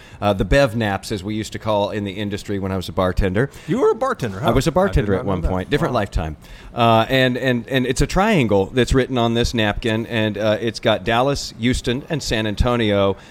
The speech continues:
Speaker 1: uh, and in the middle of the triangle it says, "Where it all began."
Speaker 2: And this is where, uh, Southwest Airlines began, the largest domestic carrier in the United States. And let's get right to our guest.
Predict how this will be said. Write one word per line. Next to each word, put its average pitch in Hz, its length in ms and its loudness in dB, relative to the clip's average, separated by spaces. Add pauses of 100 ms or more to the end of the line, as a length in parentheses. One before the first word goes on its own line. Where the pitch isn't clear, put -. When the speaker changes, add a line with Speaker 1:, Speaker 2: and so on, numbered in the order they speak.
(120)
Speaker 1:
uh, 110 200 0
and 120 120 0
in 117 120 2
the 110 60 0
middle 143 360 2
of 117 320 2
the 113 80 -4
triangle 117 480 0
it 98 80 -2
says, 107 300 0 (100)
"Where 107 260 0
it 101 140 -2
all 92 160 2
began." 76 380 -8 (120)
Speaker 2:
And 117 460 -4
this 151 220 -2
is 127 160 -6
where, 117 420 -2 (100)
uh, 104 300 -6
Southwest 123 460 -6
Airlines 98 360 -6
began, 92 440 -12 (480)
the 113 260 0
largest 131 440 2
domestic 123 320 -4
carrier 123 260 0
in 113 60 0
the 113 40 2
United 113 260 -2
States. 202 540 2
And 139 240 0
let's 160 160 2
get - 160 0
right 135 220 2
to 127 80 -2
our 107 100 -2
guest. 101 500 -10